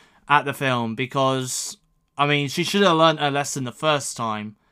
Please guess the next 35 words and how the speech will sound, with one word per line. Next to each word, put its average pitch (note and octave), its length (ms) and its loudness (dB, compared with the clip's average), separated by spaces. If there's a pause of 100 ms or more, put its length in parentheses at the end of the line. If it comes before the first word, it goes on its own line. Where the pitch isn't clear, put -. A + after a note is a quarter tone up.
(260)
let E3 180 4
alone D#3+ 280 4
going C#3+ 240 2
up C#3+ 140 -2
there C3+ 240 0
a C3 60 -8
second C3 460 -4
time. G#2+ 400 -8 (920)
I F3+ 120 8
mean, G#3 420 6
if E3+ 100 -10
there's A#3 220 0
a A3+ 80 2
story C4 500 4
to G3 120 -2
tell, G#3 460 4
I G#3 60 4
mean, A#3+ 180 0
you F#3 100 -2
d-, G#3 260 -2
don't E3+ 260 2
know. E3 200 4
I D3 40 2
mean, F#3 220 -2
it F#3 120 -4
might G3 240 4
not E3 160 0
even C#3+ 240 -2
be C#3 500 -2 (440)
to D#3 140 -2
do D3 320 2
with C3+ 220 -2
that C#3+ 300 2
specific - 720 -4
tower. A#2+ 640 0